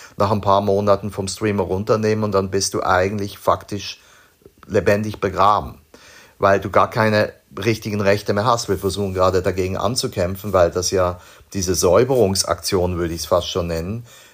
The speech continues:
äh, die auf den Streamern in den letzten Wochen und Monaten passiert, das bei Sky, aber auch bei Netflix,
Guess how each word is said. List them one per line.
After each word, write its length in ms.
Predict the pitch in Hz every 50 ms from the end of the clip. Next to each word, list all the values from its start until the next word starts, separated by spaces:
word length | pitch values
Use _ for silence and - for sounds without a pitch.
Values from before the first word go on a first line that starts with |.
| _
äh, 320 | - - 95 92 92 90 85
die 200 | - - 98 78
auf 140 | 82 - -
den 80 | -
Streamern 460 | 87 - - - 101 98 98 98 95
in 120 | 92 92 92
den 120 | 90 87
letzten 680 | 87 90 95 92 92 - - 95 95 90 92 85 76 -
Wochen 360 | 87 90 90 90 - - 104
und 140 | 98 92 92
Monaten 460 | 95 90 95 95 92 87 87 - 80
passiert, 540 | 78 - 85 - - 117 120 120 117 113 -
das 100 | - 87
bei 180 | - - 82 85
Sky, 520 | - - - - 95 95 98 101 104 104
aber 180 | 95 85 - -
auch 140 | 85 87 -
bei 120 | - 92
Netflix, 680 | 87 92 107 107 - - - 107 101 98 - - -